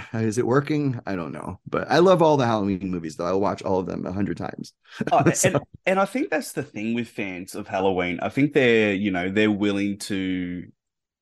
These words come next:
Speaker 2: suspend their disbelief when there's something that's retconned. Like, you know, they may not necessarily agree with it, as you kind of said, but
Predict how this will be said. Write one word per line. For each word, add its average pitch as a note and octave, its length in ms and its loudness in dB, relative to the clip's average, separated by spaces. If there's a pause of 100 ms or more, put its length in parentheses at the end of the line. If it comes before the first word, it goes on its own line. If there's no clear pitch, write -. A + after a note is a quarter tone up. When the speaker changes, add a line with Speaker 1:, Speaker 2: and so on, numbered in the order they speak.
(200)
Speaker 2:
suspend C#3 640 2
their B2 100 6
disbelief G#2+ 680 0
when G#2 180 0
there's G2+ 160 -4
something G2+ 220 -2
that's F2+ 180 -8
retconned. G2+ 800 -2
Like, G2+ 380 2
you A#2 240 -2
know, A2+ 100 2
they A2+ 100 -4
may A#2+ 160 0
not A#2+ 160 -6
necessarily G#2+ 420 -6
agree G#2 260 -2
with G2+ 120 -2
it, F#2+ 80 -2
as F#2+ 180 -4
you G2 100 -6
kind F#2+ 220 -6
of F2 60 -10
said, F#2+ 340 -4
but G2 240 -2